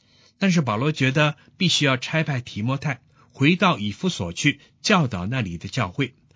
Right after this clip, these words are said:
虽然提摩太还是个年轻人，在提摩太前书第四章的十二节里面，保罗呢鼓励他说：“不可叫人小看你年轻，总要在言语、行为、爱心、信心、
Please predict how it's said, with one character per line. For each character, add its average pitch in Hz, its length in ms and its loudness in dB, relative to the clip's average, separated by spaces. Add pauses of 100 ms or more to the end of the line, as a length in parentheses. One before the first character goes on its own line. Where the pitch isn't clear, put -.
(220)
虽 - 180 -2
然 120 280 0
提 - 200 -8
摩 123 160 0
太 131 180 -2
还 117 180 -2
是 120 140 -4
个 113 140 0
年 107 220 0
轻 156 260 0
人， 120 360 2 (540)
在 139 280 4
提 127 160 -6
摩 160 160 2
太 165 160 0
前 127 260 0
书 156 200 -2
第 156 220 -4
四 131 320 -10
章 139 280 -4
的 131 80 -6
十 - 240 -6
二 156 180 2
节 117 200 -2
里 104 160 0
面， 113 200 -4 (480)
保 110 200 2
罗 110 180 2
呢 180 140 2
鼓 95 260 -8
励 160 180 0
他 - 140 -10
说 135 320 -2 (640)
：“不 254 120 0
可 120 140 0
叫 135 220 0
人 120 360 -2 (120)
小 104 360 4
看 180 260 2
你 98 120 2
年 101 300 -2
轻， 185 320 4 (520)
总 120 300 0
要 180 160 2
在 127 200 2
言 139 380 2
语、 101 460 0
行 170 400 0
为、 127 380 4
爱 143 260 4
心、 143 500 -2
信 147 380 -2
心、 139 380 -2